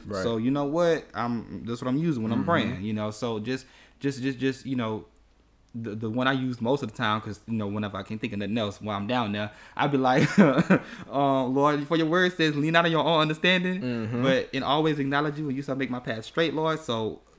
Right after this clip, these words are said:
Speaker 2: point me in a straight way, okay?
Speaker 1: Yeah.
Speaker 2: 'Cause I don't, I'm lost. I don't know what I'm doing.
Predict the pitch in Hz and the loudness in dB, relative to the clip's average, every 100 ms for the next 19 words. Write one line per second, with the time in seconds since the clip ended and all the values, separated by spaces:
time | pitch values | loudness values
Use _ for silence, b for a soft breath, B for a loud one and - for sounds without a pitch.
0 | - - 143 131 135 151 123 127 127 139 | -4 0 2 2 0 0 0 2 0 0
1 | 143 139 165 156 156 - 143 - 143 165 | -4 -4 0 0 0 -4 -8 -2 0 0
2 | 151 135 131 98 - 110 117 117 127 156 | 0 0 0 -2 -8 -6 -4 -4 -2 0
3 | 156 160 | 0 -2